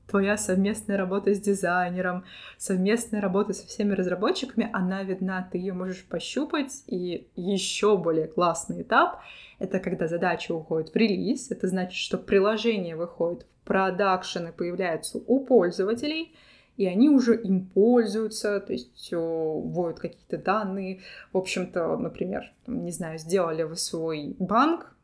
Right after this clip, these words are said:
банковское приложение, им пользуются люди.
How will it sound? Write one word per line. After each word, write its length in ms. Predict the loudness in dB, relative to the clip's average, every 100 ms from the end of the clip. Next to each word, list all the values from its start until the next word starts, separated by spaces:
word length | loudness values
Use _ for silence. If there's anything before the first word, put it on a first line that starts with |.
| _
банковское 640 | -4 0 0 -4 -10 -6 -6
приложение, 640 | -2 -4 -4 -6 -8 -8
им 40 | -8
пользуются 540 | -6 -6 -6 -4 -2
люди. 420 | 4 4 6 2